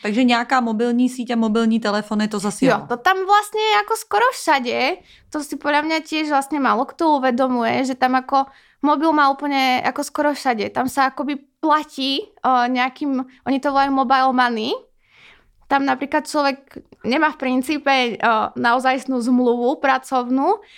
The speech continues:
Speaker 2: ale ak dostane plat, tak nedostáva naozaj, neviem, nejaké peniaze na ruku alebo na účet. Tam proste skoro nikto nemá, samozrejme, ako bankový účet. Ale všetci ako majú tie mobile money. To je niečo ako keby, jak nejaký kredit, povedzme,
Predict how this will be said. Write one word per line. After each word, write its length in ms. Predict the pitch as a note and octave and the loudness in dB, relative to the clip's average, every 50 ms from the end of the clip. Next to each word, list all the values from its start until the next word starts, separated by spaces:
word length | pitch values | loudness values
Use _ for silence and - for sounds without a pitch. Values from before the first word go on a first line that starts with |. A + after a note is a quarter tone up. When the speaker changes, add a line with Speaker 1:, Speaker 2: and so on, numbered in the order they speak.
| - - | -12 -4
Speaker 2:
ale 200 | - - D4 D4 C#4+ | 0 0 2 2 2
ak 120 | C4+ C#4 C4 | 0 0 -2
dostane 440 | A#3 B3+ - - D4+ D4 C#4+ A#3 | -6 -8 -6 -4 -4 -2 -2 -2
plat, 480 | G#3+ - - - F#3+ G#3+ B3+ - - - - - | -4 -6 -2 0 4 4 4 4 2 0 -4 -4
tak 160 | - C#4 C4+ | -4 -4 -2
nedostáva 500 | C#4 C4+ C#4 C#4 C#4 - D#4 D4+ D4 C4+ | -2 -2 -4 -4 -2 -2 0 2 2 2
naozaj, 400 | C4 A#3+ A#3 B3 A#3+ B3 B3+ A#3 | 2 2 0 0 0 0 -2 -2
neviem, 240 | A#3 A3 A3+ A3 G#3+ | -2 -2 -2 -2 -2
nejaké 240 | A#3 A#3 - E4+ | -2 -2 -2 -4
peniaze 480 | E4+ - B3 A3 A#3+ B3 D4 D4 B3 B3+ | -4 -2 -2 -2 0 0 0 0 0 -2
na 160 | A3 F#3+ - | 0 0 0
ruku 320 | F#3+ A#3 C#4 C#4 - E4+ E4+ | 0 0 -2 -4 -2 0 2
alebo 300 | C4+ G#3+ A3 A3 G#3+ A3 | 2 2 0 -2 -4 -6
na 160 | G#3+ - - | -6 -4 -6
účet. 240 | D#3 G3 - A3 - | -6 -8 -10 -10 -8
Tam 100 | - C#4 | -8 -8
proste 240 | - G#3 - - | -8 -10 -12 -12
skoro 240 | G#3+ - - A3+ A#3 | -12 -10 -8 -6 -6
nikto 220 | A3 F#3+ G3+ G#3 A3 | -6 -4 -4 -4 -4
nemá, 240 | A3 A3 A3+ A3+ | -2 -2 -2 -4
samozrejme, 480 | A3 - A#3+ A3+ A3+ A3+ A3+ A3+ A3+ A3+ | -4 -4 -4 -2 -2 -2 -2 0 0 0
ako 180 | A3+ A3 - A3+ | -2 -2 -4 -2
bankový 400 | A#3 A#3 A3+ G#3+ - B3 B3 A#3+ | -2 -2 -2 -2 -4 -4 -2 -2
účet. 360 | A3 G#3+ - - F#4 G#4+ - - - - - - - _ _ _ _ | -4 -4 -4 -4 -6 -6 -6 -10 -20 -20 -20 -20 -20 _ _ _ _
Ale 220 | - A3+ B3+ B3+ B3+ | -2 0 0 0 -2
všetci 320 | - C#4+ C4+ - - C4 | -4 -8 -8 -4 -2 -2
ako 340 | B3 B3 - C4 B3 B3 A#3+ | -2 0 0 0 2 2 2
majú 280 | A3+ A#3+ A#3+ A3+ A#3 A3+ | 0 0 0 0 -2 -2
tie 160 | A#3 C#4 C4+ | -2 -2 0
mobile 320 | B3+ A#3+ A3+ A#3 C4 C4+ | 0 0 2 2 2 2
money. 240 | C4 A#3+ G#3 F3 G3+ | 2 0 0 -2 -2
To 100 | G#3+ - | -2 -2
je 100 | D4 C#4+ D4 | 0 0 0
niečo 260 | D4+ D#4+ D#4 - E4+ | -2 -4 -2 0 0
ako 240 | D#4 D4+ D#4 - D#4+ | 0 0 -2 -6 -8
keby, 320 | D#4+ - D#4 C4+ C#4+ D#4 D4+ D4+ E4 D#4+ - _ | -6 -6 -6 -4 -2 -2 -2 -2 -4 -6 -8 _
jak 160 | - D4+ D#4 C#4+ | -6 -4 -2 0
nejaký 480 | E4 D#4+ D#4 D#4 D#4 F4 E4+ E4 - | 0 0 0 0 0 -2 -4 -4 -2
kredit, 500 | - D4+ C4+ B3 A#3 A3+ A3+ A3+ A3+ - | -2 0 2 2 2 0 -2 -4 -4 -4
povedzme, 720 | - B3 B3 A#3+ B3 C4 A#3+ B3 B3+ C4 B3 A3+ A#3 B3 | -2 0 0 2 2 0 0 0 0 2 2 2 2 2